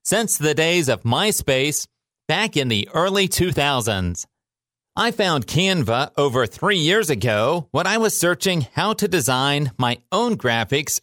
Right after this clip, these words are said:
for use on social. Let me tell you, Canva has been a total game changer for me personally, my business, and my many social clients.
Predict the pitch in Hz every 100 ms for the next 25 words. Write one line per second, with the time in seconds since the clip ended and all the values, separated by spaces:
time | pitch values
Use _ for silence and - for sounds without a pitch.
0 | - 139 143 190 - 123 135 160 214 233
1 | - 123 87 82 _ _ _ _ _ _
2 | _ 127 117 - 139 - 170 185 135 107
3 | 98 92 - 160 202 214 208 202 156 139
4 | - 139 101 87 - 196 214 196 131 170
5 | 185 160 139 131 123 139 151 156 _ _
6 | _ - 147 135 175 202 208 - 180 233
7 | - 143 117 113 123 160 - _ _ -
8 | 117 117 98 190 202 151 151 - - _
9 | _ - 196 226 185 185 151 151 185 180
10 | - 123 147 180 185 208 220 117 80 -
11 | -